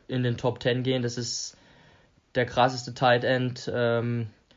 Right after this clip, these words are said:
viele haben ihn wohl auch als Wide Receiver <laughs> auf ihrem Board. Also der Typ ist wirklich krass. Also da hat er super Anspielstationen gehabt.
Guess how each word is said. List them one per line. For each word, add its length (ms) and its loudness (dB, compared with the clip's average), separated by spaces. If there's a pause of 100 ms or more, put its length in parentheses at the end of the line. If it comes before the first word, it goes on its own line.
viele 280 4
haben 180 8
ihn 80 2
wohl 400 2
auch 140 6
als 240 4
Wide 220 8
Receiver 420 2
<laughs> 60 10
auf 160 6
ihrem 260 2
Board. 220 6
Also 240 4
der 200 2
Typ 260 0
ist 240 -2
wirklich 420 -2
krass. 460 2 (560)
Also 180 -2
da 140 6
hat 120 4
er 80 4
super 300 2
Anspielstationen 760 -2
gehabt. 420 0